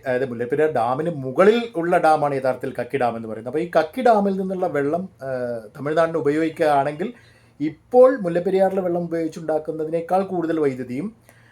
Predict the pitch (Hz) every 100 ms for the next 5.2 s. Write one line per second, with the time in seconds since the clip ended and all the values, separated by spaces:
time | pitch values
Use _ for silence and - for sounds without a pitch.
0 | _ _ 131 131 127 123 - - 170 180
1 | 190 151 147 139 151 151 143 131 135 135
2 | 135 123 117 147 123 - - 113 107 98
3 | - 139 139 151 127 110 101 107 - _
4 | - 110 117 123 117 113 110 - _ -
5 | 113